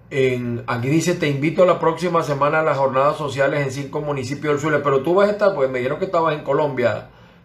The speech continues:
eh, Julio, ¿no? Si tú vas a estar, pero no tengo gasolina tampoco, ¿no? No es que tengo gasolina para desplazarme. Yo, si tú tienes gasolina, me avisa dónde la consigues, porque, eh, nosotros,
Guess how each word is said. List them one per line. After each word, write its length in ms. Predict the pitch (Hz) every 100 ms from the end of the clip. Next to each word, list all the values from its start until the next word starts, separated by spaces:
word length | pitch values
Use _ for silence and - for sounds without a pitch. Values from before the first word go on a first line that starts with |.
| -
eh, 80 | 117
Julio, 400 | 110 156 120 110
¿no? 220 | 120 -
Si 180 | - 131
tú 220 | 110 139
vas 160 | 143 185
a 20 |
estar, 540 | 190 180 185 208 - - - - - -
pero 180 | 196
no 140 | 196 208
tengo 240 | 233 254
gasolina 580 | 233 214 190 170 185 143
tampoco, 440 | 127 117 170 131
¿no? 180 | 123 139
No 60 | 135
es 80 | 143
que 80 |
tengo 320 | 170 180 175 170
gasolina 520 | 160 196 139 151 151
para 200 | 147 139
desplazarme. 680 | 131 - 120 113 143 123
Yo, 120 | 117 131 147 - - -
si 240 | - 151
tú 160 | 147 165
tienes 260 | 196 214 202
gasolina, 520 | 196 180 170 185 196
me 140 | 180
avisa 320 | 156 156 165
dónde 280 | 170 170 165
la 160 | 165 151
consigues, 400 | 139 - 175 180
porque, 280 | 135 117 110 - - - -
eh, 300 | - 117 110
nosotros, 520 | 123 131 123 147 190